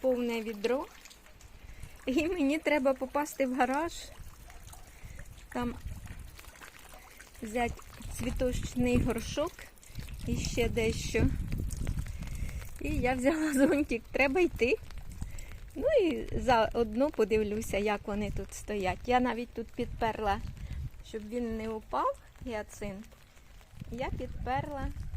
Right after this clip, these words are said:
паличкою. А той так листочком держиться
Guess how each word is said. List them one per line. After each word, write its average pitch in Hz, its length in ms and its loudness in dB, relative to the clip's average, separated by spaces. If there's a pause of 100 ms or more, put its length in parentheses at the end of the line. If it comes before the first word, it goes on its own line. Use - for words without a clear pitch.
(380)
паличкою. 202 840 -4 (500)
А 311 100 -2
той 480 280 2
так - 240 -4
листочком 262 800 -4
держиться 226 760 -6